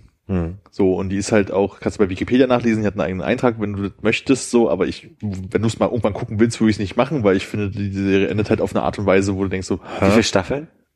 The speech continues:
Speaker 2: Ich glaube sieben, sechs oder sieben.
Speaker 1: Hm.
Speaker 2: So, und dann ist halt einfach so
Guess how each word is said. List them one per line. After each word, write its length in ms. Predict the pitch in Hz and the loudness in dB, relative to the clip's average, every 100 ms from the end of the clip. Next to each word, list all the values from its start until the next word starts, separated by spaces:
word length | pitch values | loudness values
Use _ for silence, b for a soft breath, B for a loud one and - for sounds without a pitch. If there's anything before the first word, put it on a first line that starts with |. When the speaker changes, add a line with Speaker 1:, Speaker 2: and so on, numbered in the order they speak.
| _ _ | _ _
Speaker 2:
Ich 220 | - - | -20 -20
glaube 440 | - - 180 127 143 | -18 -10 -8 -4 -4
sieben, 480 | 127 113 110 131 135 | -4 -4 -6 -8 -4
sechs 260 | 110 - | -4 -4
oder 200 | 123 113 | -2 -2
sieben. 400 | 101 104 139 165 - _ _ | 0 -4 -6 -10 -14 _ _
Speaker 1:
Hm. 280 | 98 92 95 _ | -14 -12 -16 _
Speaker 2:
So, 160 | 120 120 | -2 -2
und 260 | 98 98 | -4 0
dann 100 | 107 | 0
ist 140 | 113 127 | 0 0
halt 80 | 104 | 0
einfach 160 | 104 | 0
so 260 | 104 104 | 2 0